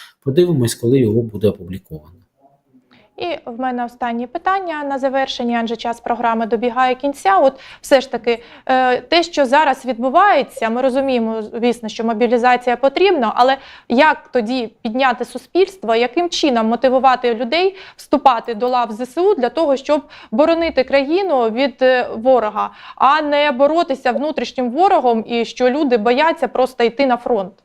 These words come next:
Speaker 1: Ну, я вважаю, що тільки власним прикладом. Тільки власним прикладом народні депутати, військово-політичне керівництво може дати оцей поштовх для громадян України.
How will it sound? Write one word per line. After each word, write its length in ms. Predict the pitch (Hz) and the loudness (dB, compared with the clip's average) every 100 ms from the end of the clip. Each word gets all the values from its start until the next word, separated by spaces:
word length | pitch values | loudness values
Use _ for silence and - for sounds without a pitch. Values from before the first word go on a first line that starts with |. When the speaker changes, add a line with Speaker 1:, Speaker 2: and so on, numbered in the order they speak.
| _ _ _ _ _ - - - - - - - | _ _ _ _ _ -20 -20 -20 -20 -20 -8 2
Speaker 1:
Ну, 240 | 196 196 127 | 4 4 2
я 180 | 196 | 2
вважаю, 440 | 214 175 - 175 156 | 4 4 4 4 4
що 160 | - | 0
тільки 320 | 123 175 170 120 | -6 -6 -2 0
власним 400 | 131 127 113 107 | 2 0 0 0
прикладом. 480 | 104 - 82 92 | -2 -2 -6 -6
Тільки 300 | - 190 190 | 0 0 2
власним 400 | 127 151 147 117 | 4 4 2 0
прикладом 500 | 113 185 147 117 113 | 0 0 0 2 2
народні 340 | 113 123 113 110 | 4 2 2 0
депутати, 720 | 101 113 113 156 165 147 120 _ - - _ - | 0 -4 0 2 2 -2 -8 _ -20 -20 _ -6
військово-політичне 840 | 147 - 127 131 123 180 175 - | -4 2 2 2 -2 0 0 -2
керівництво 520 | - 135 131 123 - | 0 0 2 0 2
може 420 | 117 131 156 123 104 | 2 4 2 2 0
дати 600 | 117 131 135 - 104 101 | 2 2 0 0 0 0
оцей 360 | 104 - 120 | -2 0 0
поштовх 580 | 117 139 139 - 101 101 | 2 0 0 0 -4 0
для 140 | 117 | 0
громадян 480 | 113 107 101 104 98 | 2 2 0 0 -2
України. 460 | 95 104 95 87 | -2 -2 -2 -2